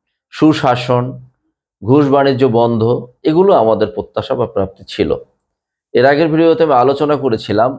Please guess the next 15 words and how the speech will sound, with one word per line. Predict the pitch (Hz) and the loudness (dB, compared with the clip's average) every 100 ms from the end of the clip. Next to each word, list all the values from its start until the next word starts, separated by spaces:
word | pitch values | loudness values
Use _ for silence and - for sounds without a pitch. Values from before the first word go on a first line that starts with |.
| - | -10
যে | 107 113 | -4 -2
যদি | 117 | -2
ঘুষ | 107 113 151 | 0 2 2
বাণিজ্য | 151 147 147 143 | 2 0 2 0
বন্ধ | 123 127 | 2 2
করা | 147 143 98 | 0 2 0
যায়, | 98 113 135 _ _ _ _ _ | 0 -2 -4 _ _ _ _ _
নিয়োগগুলো | 98 127 160 139 147 147 | 0 2 2 2 2 2
ভালো | 110 110 120 117 | 0 -2 0 0
হয়, | 98 113 - - _ _ _ - | 0 -2 -4 -14 _ _ _ -4
তাহলে | 117 127 131 | -2 0 0
পরবর্তী | 123 123 127 127 131 | 2 2 0 -2 -4
প্রজন্ম | 127 127 127 127 117 | -2 0 0 0 -2
ভালো | 92 101 120 | 0 0 0
হবে | 117 110 | 0 0